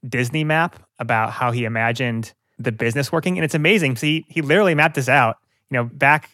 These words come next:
before any of this was ever built. And it's basically exactly right, like how it all ended up feeding back on each other, you know, how the merchandise supports the film, supports the music, supports the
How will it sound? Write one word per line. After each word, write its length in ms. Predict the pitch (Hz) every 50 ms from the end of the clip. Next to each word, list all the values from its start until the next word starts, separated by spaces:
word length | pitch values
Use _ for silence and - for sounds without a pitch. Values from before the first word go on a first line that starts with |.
| _ -
before 360 | 135 135 127 - - 151 147
any 100 | 147 143
of 40 | 143
this 100 | 131 -
was 60 | 135
ever 180 | 135 147 147 135
built. 280 | 123 123 143 139 120
And 80 | - 123
it's 140 | 123 110 -
basically 360 | - - 165 175 - - 127
exactly 380 | 120 123 135 127 135 - 131 117
right, 220 | 117 120 110 104
like 120 | 107 113
how 180 | 107 131 127 127
it 80 | 127 127
all 120 | 127 123
ended 200 | 120 117 120 117
up 100 | 117 110 _
feeding 320 | _ - 156 139 131 123 117
back 180 | 123 123 120
on 80 | 127 117
each 140 | 117 113 120
other, 120 | 113 110
you 100 | 110 117
know, 100 | 117 110
how 160 | 113 131 120
the 260 | 113 113 107 107 104 -
merchandise 580 | - 139 139 135 - 131 123 123 123 120 117 113
supports 320 | - 120 - 127 123 -
the 80 | - 117
film, 420 | - - 135 123 120 120 117 113
supports 460 | 107 - 110 - 131 123 117 - -
the 200 | - 127 120 110
music, 540 | 110 120 127 127 123 123 123 110 110 - -
supports 440 | - - 127 107 - 120 113 110 -
the 340 | - 117 110 107 107 107